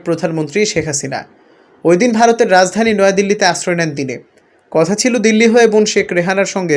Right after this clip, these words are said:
যুক্তরাজ্যে চলে যাবেন, তবে সেই সুযোগ পাননি তিনি। পাঁচই আগস্ট দিল্লির হিন্দন বিমান ঘাঁটিতে হাসিনাকে বহনকারী বিমান অবতরণ করে।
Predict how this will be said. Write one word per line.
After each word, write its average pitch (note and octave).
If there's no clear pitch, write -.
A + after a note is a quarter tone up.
যুক্তরাজ্যে D#3+
চলে D3+
যাবেন, C3+
তবে D3+
সেই E3+
সুযোগ E3+
পাননি F#3
তিনি। C3+
পাঁচই E3+
আগস্ট B3
দিল্লির G3+
হিন্দন G#3+
বিমান F#3
ঘাঁটিতে F#3+
হাসিনাকে E3+
বহনকারী D#3+
বিমান D#3+
অবতরণ D#3
করে। C#3